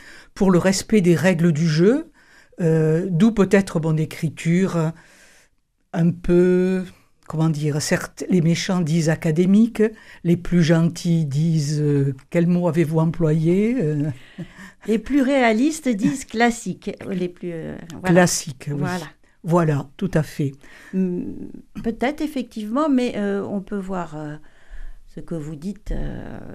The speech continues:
Speaker 2: effectivement, comme quelque chose de peut-être classique ou académique,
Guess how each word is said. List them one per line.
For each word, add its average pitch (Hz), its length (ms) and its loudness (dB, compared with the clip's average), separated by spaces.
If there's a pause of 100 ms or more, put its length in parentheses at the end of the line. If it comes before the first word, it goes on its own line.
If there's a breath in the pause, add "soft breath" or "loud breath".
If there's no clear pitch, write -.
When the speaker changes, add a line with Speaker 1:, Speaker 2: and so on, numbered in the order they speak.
(100)
Speaker 2:
effectivement, 170 580 -10
comme 165 260 -14
quelque 156 300 -14
chose 170 320 -14
de 160 160 -14 (140)
peut-être - 480 -12 (280)
classique 180 520 -6
ou - 20 -6
académique, 165 720 -4